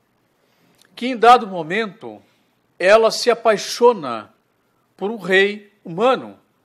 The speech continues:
chamado Peleu. E dessa paixão, desse envolvimento,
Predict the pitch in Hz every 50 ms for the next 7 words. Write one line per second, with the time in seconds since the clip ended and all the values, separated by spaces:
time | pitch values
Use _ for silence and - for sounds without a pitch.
0 | _ _ _ _ _ _ _ _ _ - - 165 147 135 135 131 131 131 131 -
1 | - 165 170 185 196 180 135 101 95 _ _ _ _ _ _ _ _ _ _ _
2 | _ _ _ _ _ _ _ _ _ _ _ _ _ _ _ _ _ _ _ _
3 | _ _ _ _ - - _ - 196 170 202 262 277 180 - 269 240 - 233 190
4 | 165 - - - 233 240 240 202 143 113 - - _ _ _ _ _ _ _ _
5 | _ _ _ 151 139 185 214 214 214 - - - 170 151 143 139 127 143 165 170
6 | 147 143 147 131 147 180 208 202 175 - - 110 104 104